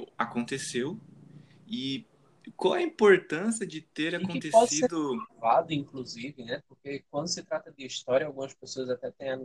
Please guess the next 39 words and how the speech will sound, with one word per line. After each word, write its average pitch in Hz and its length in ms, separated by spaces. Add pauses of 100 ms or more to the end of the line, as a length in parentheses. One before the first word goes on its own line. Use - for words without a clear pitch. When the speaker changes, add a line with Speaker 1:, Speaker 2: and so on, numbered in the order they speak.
Speaker 2:
a 123 80
noção 139 580 (540)
de 127 140
que 131 360
a 127 100
Bíblia 147 240
é - 20
uma 208 40
história, 123 300
mas 120 160
é 123 40
uma 123 40
história 131 300
inventada. 135 580
Não, 139 360
é 127 60
uma 123 100
história 135 320 (140)
Speaker 1:
Uhum. 202 200
Speaker 2:
comprovada. - 840 (840)
Tá 139 120
aí 175 120
a 156 160
Speaker 1:
Isso. - 300
Speaker 2:
arqueologia - 800 (120)
provando 139 540
pra 151 260
gente 127 320
o 127 60
tempo 151 280
inteiro, 143 280
como 135 140
a 131 40
gente 131 200
já 127 200
falou 123 300
no 139 80
início, 123 420
né? - 140